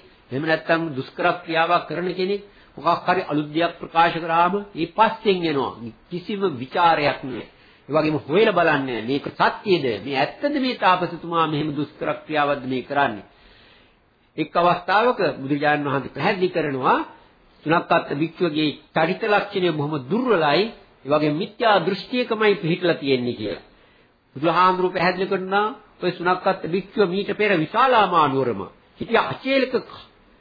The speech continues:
කලාර මට්ටුක කියලා. තාපසේ. මේ, ඒ, කලාරමට්ටුක කියන තාපසතුමා නිර්වස්ත්‍ර නිගණ්ඨ වර්ග තපස් දම් රකින්න කෙනෙක්. වස්ත්‍ර අඳින්නෙත් නෑ.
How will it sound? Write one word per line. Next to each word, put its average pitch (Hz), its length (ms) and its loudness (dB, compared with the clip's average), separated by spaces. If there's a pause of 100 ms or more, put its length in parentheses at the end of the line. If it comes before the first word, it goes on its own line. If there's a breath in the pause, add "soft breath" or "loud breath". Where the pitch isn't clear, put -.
(240)
කලාර 220 400 4 (160)
මට්ටුක 160 500 0
කියලා. 139 320 -2 (560)
තාපසේ. 151 520 2 (240)
මේ, 160 400 0 (760)
ඒ, 147 220 2
කලාරමට්ටුක 202 720 2
කියන 190 280 2
තාපසතුමා 175 760 2 (800)
නිර්වස්ත්‍ර 226 680 -2
නිගණ්ඨ 247 440 0 (160)
වර්ග 185 320 2 (720)
තපස් 185 320 -2
දම් 185 240 0
රකින්න 147 300 -4
කෙනෙක්. 117 280 -2 (140)
වස්ත්‍ර 120 360 -6
අඳින්නෙත් 226 540 0
නෑ. 98 200 -8